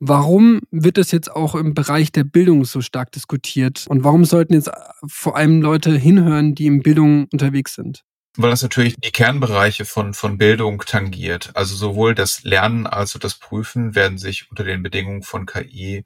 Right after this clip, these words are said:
Speaker 2: in den nächsten Jahren wahrscheinlich dramatisch verändern. Und da ist es, glaube ich, ganz klug,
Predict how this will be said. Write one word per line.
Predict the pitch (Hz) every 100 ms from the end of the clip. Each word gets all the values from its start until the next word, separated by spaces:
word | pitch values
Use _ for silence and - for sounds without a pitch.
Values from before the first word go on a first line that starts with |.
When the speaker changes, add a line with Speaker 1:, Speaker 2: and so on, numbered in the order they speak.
| -
Speaker 2:
in | 98
den | 95
nächsten | 95 98 - 101 95 - -
Jahren | 82 85 - 98
wahrscheinlich | 92 - 95 95 92 - -
dramatisch | - 92 85 - -
verändern. | - 80 90 104 120 135
Und | - 92
da | 92 92
ist | 104
es, | 104
glaube | - 101
ich, | 95
ganz | 95 92
klug, | - 95 113 123 -